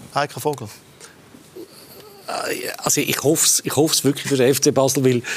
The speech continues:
Speaker 2: für mich ist das das einzig Vernünftige mit einem, mit einem Sportchef, mit einem Nullanfang und das Ganze überdenken und dann vielleicht wirklich mal das Konzept haben.
Speaker 1: Aber kannst du überdenken, so in dieser Phase von der Saison?
Speaker 2: Nein, es wird doch nicht so gehen. Du kannst nicht jedes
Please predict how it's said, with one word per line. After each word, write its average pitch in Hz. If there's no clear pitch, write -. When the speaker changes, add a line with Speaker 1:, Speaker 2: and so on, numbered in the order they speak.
Speaker 2:
für 139
mich 139
ist 139
das -
das -
einzig 147
Vernünftige 135
mit 135
einem, 107
mit 147
einem 117
Sportchef, 143
mit 117
einem 113
Nullanfang 120
und 113
das -
Ganze 113
überdenken 104
und 110
dann 101
vielleicht -
wirklich 104
mal 101
das 92
Konzept 92
haben. 80
Speaker 1:
Aber 127
kannst -
du -
überdenken, 175
so 160
in 151
dieser 160
Phase 156
von 139
der 143
Saison? 156
Speaker 2:
Nein, 147
es -
wird 160
doch -
nicht 165
so 151
gehen. 131
Du 151
kannst 139
nicht 160
jedes 160